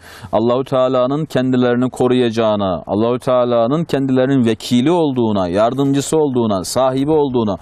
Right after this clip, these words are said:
öyle inanmışlar ki hangi zorluk gelirse gelsin hiç problem değil diyorlar. Zindana atıldıkları zaman problem değil. Efendim işkenceye atıldıkları zaman problem değil.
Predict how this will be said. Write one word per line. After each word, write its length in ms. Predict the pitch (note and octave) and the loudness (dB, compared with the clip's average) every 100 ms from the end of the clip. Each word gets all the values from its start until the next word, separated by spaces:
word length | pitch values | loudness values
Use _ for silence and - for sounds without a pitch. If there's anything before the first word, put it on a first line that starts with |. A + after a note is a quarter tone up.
| - - - | -12 -20 -4
öyle 320 | G#2+ G#2 D#3 E3+ | 0 2 2 0
inanmışlar 680 | D3 C3 B2 - A#2 G2+ | 0 0 -2 0 -2 -2
ki 240 | - F#3 G#3+ - - - | -2 0 0 -4 -20 -16
hangi 340 | - A#3 G#3+ G3+ | -2 0 2 2
zorluk 440 | F3+ F3+ E3+ - | 2 2 0 0
gelirse 420 | E3 E3+ F3 F3 | -2 -2 -2 -2
gelsin 640 | D#3 C#3+ C3+ - F3 A3+ - - - - | 0 2 0 0 2 2 -2 -18 -16 -2
hiç 200 | A3+ - | -2 0
problem 560 | F3+ E3+ D#3 D#3+ E3 D#3 | 0 2 2 2 0 0
değil 400 | D#3 C#3 A#2 A2 | 2 2 2 2
diyorlar. 580 | G#2 F#2+ F2 D#2+ D2+ - - - G#2 | 2 0 -2 -6 -8 -16 -20 -8 -2
Zindana 480 | A#2+ D3+ D3+ E3 | 0 2 2 0
atıldıkları 680 | D#3 - D#3 C#3+ - C#3 D3 | -2 0 0 -2 -2 0 0
zaman 320 | C#3 C3+ C3+ | 0 0 -2
problem 560 | C3+ C3 A#2 A2+ A2 G#2 | 0 0 0 2 0 0
değil. 280 | F#2+ F2 D2+ D2 - - B2+ | 0 0 -4 -8 -18 -8 -4
Efendim 420 | B2+ D3 C#3 C3 | -2 -2 0 0
işkenceye 600 | C#3 - C#3+ C#3 C#3 C#3 | -2 0 0 2 2 0
atıldıkları 600 | C3+ C3+ B2 - A#2+ A2+ | -2 -4 -4 -2 0 0
zaman 340 | G#2+ F#2+ F2+ | -2 -2 -4
problem 680 | F2 A#2 A#2 G#2+ F#2+ E2+ F2 | -4 -2 0 0 -2 -4 -2
değil. 400 | A2 A#2 F2+ C#2 | 0 2 0 -6